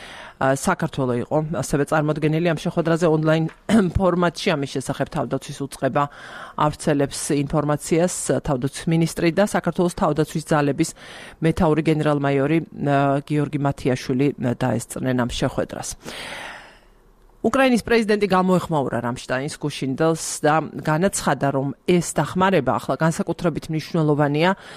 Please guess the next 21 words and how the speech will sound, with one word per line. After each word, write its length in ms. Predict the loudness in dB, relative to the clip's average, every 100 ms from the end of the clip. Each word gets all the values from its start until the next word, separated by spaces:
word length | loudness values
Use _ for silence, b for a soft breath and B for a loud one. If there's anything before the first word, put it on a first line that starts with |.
| B B 0
როცა 200 | 2 2
ვხედავთ, 420 | 2 2 2 0
რომ 160 | 2 2
რუსეთის 520 | 2 2 0 -2 -2
აგრესია 560 | 0 0 -2 0 2 2
აღწევს 420 | 0 -2 -4 -4 -2
იმ 180 | 2 4
მომენტს, 440 | 4 2 0 -2 -8 B B B
როცა 240 | -2 2 0
ის 100 | 2
შეიძლება 420 | 0 2 2 2
დაიმსხვრეს. 640 | 2 0 -4 -6 -6 -4 -8 -16 _ B B
„არ 160 | 0 2
არსებობს 420 | 2 2 0 0
ტერორისტი, 540 | 0 0 0 -4 -4 0
რომელიც 420 | 2 2 0 -2 -4
გაძლიერდება 720 | 0 0 2 2 4 2 0
თავისუფალ 520 | 0 0 -2 -4 -2 0
სამყაროსთან 540 | 0 0 0 0 0 2
დაპირისპირებით, 800 | 2 2 0 0 2 4 2 -2 B B B
არც 260 | B -2 -2